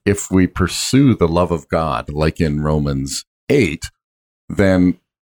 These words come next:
we're, g-, it's gonna look counterculture. We, we, we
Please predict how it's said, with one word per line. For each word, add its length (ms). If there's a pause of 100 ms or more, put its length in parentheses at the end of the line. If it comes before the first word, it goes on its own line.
(260)
we're, 380
g-, 140
it's 180
gonna 200
look 260 (180)
counterculture. 840 (140)
We, 120
we, 240
we 80